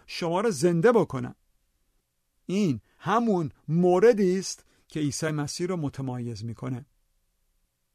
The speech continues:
در همین خصوص، حالا به متی فصل نه آیه بیست و سه نگاه بکنیم.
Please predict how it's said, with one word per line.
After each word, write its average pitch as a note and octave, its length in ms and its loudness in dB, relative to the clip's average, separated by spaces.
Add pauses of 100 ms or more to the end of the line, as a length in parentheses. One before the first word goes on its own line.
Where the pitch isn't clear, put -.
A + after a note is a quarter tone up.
(840)
در C#3+ 160 -4
همین F#3+ 320 0
خصوص، F#3+ 640 0 (200)
حالا F3 420 2 (260)
به D3 400 4 (180)
متی F3 720 2 (280)
فصل A3 420 2
نه A3 440 4 (160)
آیه F3+ 240 2
بیست F3+ 320 0
و F#3 80 4
سه A3+ 160 2
نگاه D3+ 260 2
بکنیم. B2+ 420 -4